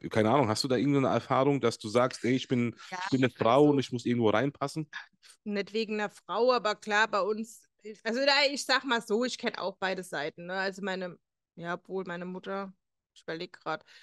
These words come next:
Speaker 2: die kann auf jeden Fall Nein sagen, also das ist gar kein Thema.
Speaker 1: A-,
Speaker 2: Aber
Speaker 1: aber wie?
Speaker 2: ja,
Speaker 1: <laughs>
Speaker 2: ich sag mehr Nein wie Ja, aber, äh, meine Oma zum Beispiel war jemand,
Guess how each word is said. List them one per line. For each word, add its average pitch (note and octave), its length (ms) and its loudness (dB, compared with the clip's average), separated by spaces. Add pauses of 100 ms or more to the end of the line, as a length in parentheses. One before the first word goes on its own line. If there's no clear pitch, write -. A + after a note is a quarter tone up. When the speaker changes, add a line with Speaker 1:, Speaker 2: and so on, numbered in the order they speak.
(220)
Speaker 2:
die G#3+ 80 -8
kann B3+ 160 6
auf A#3 180 2
jeden G3+ 220 0
Fall G#3 280 2
Nein A3 300 2
sagen, G#3+ 400 2
also F#3 220 -10
das F#3+ 100 -12
ist - 60 -18
gar F#3 160 -2
kein G3+ 220 -4
Thema. A3 420 0 (880)
Speaker 1:
A-, - 120 2 (140)
Speaker 2:
Aber A3+ 340 4
Speaker 1:
aber - 0 -
wie? F3+ 400 6 (120)
Speaker 2:
ja, A#3+ 400 4 (200)
Speaker 1:
<laughs> - 160 -18
Speaker 2:
ich A3+ 160 -2
sag B3 280 4
mehr A#3 200 0
Nein A3+ 320 0
wie G#3+ 100 -8
Ja, G3 480 4
aber, G3+ 560 2
äh, G#3+ 180 -4
meine G3 280 -2
Oma A3 340 0
zum C4 120 -10
Beispiel B3+ 360 0
war A3+ 100 4
jemand, A#3+ 500 0